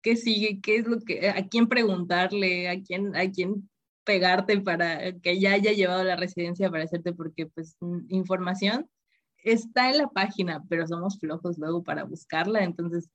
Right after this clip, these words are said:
queremos que alguien más que ya haya pasado por eso nos los diga. Entonces, sí, la verdad, aplíquense mucho a,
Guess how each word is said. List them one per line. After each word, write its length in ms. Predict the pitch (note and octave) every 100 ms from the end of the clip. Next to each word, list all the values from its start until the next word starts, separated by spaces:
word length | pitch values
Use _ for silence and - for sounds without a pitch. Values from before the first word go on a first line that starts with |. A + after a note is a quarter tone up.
| -
queremos 420 | D#3+ D#3+ E3+ F3
que 240 | D#3+ D3 -
alguien 300 | G3+ G#3+ G3+
más 260 | G3 A3+ G#3+
que 160 | G3+ A3
ya 100 | A3+
haya 200 | G#3 G#3
pasado 400 | G3 G3+ G3 F#3+
por 140 | F3
eso 260 | F#3+ F#3+ G3
nos 140 | F3
los 180 | E3+ F3
diga. 340 | F3 F3 F3 - _ _ _
Entonces, 720 | E3+ E3+ F3+ F3+ F#3 F3 - _ _ _ _ _
sí, 400 | - F3 E3 E3
la 220 | D#3+ E3
verdad, 340 | E3 E3+ F3
aplíquense 580 | E3+ F3 F3+ F3 F#3+ F#3+ F3+ -
mucho 520 | F3+ F#3+ G3+ G3+ G#3
a, 140 | D#3